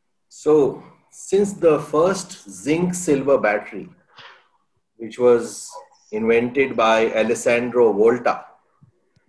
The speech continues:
the battery has seen a lot of evolution and has stayed with us for the last more than two hundred years. It is now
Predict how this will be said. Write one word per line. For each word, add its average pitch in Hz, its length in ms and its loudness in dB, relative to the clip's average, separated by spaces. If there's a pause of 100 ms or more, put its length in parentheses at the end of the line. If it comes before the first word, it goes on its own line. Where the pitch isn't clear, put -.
(1000)
the 110 100 -4
battery 143 540 -2
has 143 580 -2 (1040)
seen 139 260 -6
a 131 60 0
lot 117 280 2
of 139 160 0
evolution 123 760 -2 (300)
and 117 180 -4
has 110 180 -4
stayed 127 340 -2
with 120 200 -6
us 120 200 0
for 110 160 -6
the 104 120 -6
last 104 500 -4 (260)
more 107 200 -6
than 110 180 -6
two 110 160 -8
hundred 98 260 -8
years. - 500 -14 (1600)
It - 160 -6
is 175 160 2
now 160 800 0